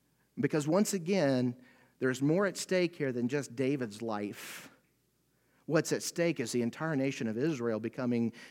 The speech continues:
enslaved by the Philistines if he, if he loses. Here are a couple things he, he notes about God. "He's been there for me in the past." Has God been there for you in the past? I mean, when you think about it and you look back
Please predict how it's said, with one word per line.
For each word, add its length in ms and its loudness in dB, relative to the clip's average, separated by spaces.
enslaved 520 4
by 80 4
the 100 0
Philistines 760 -2
if 160 -2
he, 340 -4
if 100 -8
he 100 0
loses. 680 -6
Here 120 6
are 20 4
a 40 4
couple 260 -2
things 320 4
he, 200 2
he 140 0
notes 300 0
about 300 0
God. 340 2
"He's 240 2
been 320 8
there 200 8
for 220 0
me 160 4
in 100 4
the 80 4
past." 680 -6
Has 140 2
God 200 4
been 140 6
there 140 6
for 100 -4
you 440 4
in 120 4
the 60 4
past? 600 -2
I 100 4
mean, 220 12
when 120 12
you 100 10
think 260 6
about 200 6
it 60 8
and 60 6
you 80 10
look 200 4
back 200 0